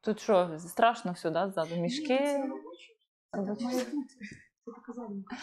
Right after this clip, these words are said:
Speaker 1: Щоб люди, да, бачили, що ми нічого не
Speaker 2: Мгм.
Speaker 1: розкрали, нікуди не
Speaker 2: Мгм.
Speaker 1: продали, це всё добро.
Speaker 2: Мгм. Знаю, що у вас дуже особлива є своя історія, яка болить, про яку дуже боляче запитувати.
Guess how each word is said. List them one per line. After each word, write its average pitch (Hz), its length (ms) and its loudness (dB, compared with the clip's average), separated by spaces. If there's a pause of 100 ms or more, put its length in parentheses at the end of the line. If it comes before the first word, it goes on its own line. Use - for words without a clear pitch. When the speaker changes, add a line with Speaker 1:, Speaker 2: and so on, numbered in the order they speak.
(180)
Speaker 1:
Щоб 214 220 2
люди, 226 160 6
да, 190 120 6
бачили, 202 400 4
що 190 140 -2
ми 196 80 2
нічого 196 300 2
не 185 60 4
Speaker 2:
Мгм. 185 60 4
Speaker 1:
розкрали, 254 540 4
нікуди 208 320 6
не 196 100 6
Speaker 2:
Мгм. 180 60 0
Speaker 1:
продали, 226 480 6
це 214 120 -2
всё 196 200 2
добро. 196 440 6 (760)
Speaker 2:
Мгм. 214 360 -8 (140)
Знаю, 254 340 -2
що 233 200 -8
у 208 60 -6
вас - 560 -6
дуже 233 240 -2
особлива 196 540 -8 (260)
є 208 120 -10
своя 208 340 -10
історія, 220 600 -8 (360)
яка 214 260 -8
болить, 208 560 -8
про 208 100 -10
яку 208 220 -12
дуже 196 500 -8
боляче 202 340 -10
запитувати. 202 760 -12